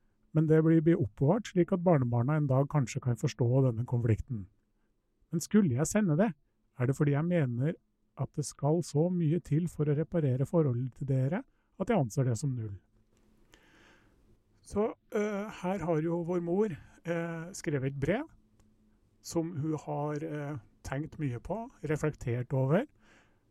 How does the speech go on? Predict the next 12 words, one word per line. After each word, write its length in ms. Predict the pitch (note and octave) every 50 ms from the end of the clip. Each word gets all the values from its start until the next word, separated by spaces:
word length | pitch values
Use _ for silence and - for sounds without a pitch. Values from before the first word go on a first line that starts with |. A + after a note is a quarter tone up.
| _ -
men 440 | G#3 A#3 A#3+ A3 A3 G#3+ G#3+ A3 -
til 120 | - A3 E3
slutt 200 | - F3+ F3 -
kommet 300 | - F#3 D#3+ D3 C3+ C3
med 160 | C#3+ D3 D3
beslutningen 480 | C3+ C#3 - - C3+ - - C3+ C3+ D3+
om 220 | E3+ C#3+ C#3+ D#3
å 220 | F#3+ G#3 A3 A3+ -
sende 500 | - - - B3 G#3 D#3+ C3 A#2 A#2+ B2+
det 100 | C#3 C3
her. 300 | B2 B2 A#2 A#2+ - - - _ _ - -
Og 540 | E3+ F3 F3 E3+ E3+ F3+ F3+ F3 E3 F3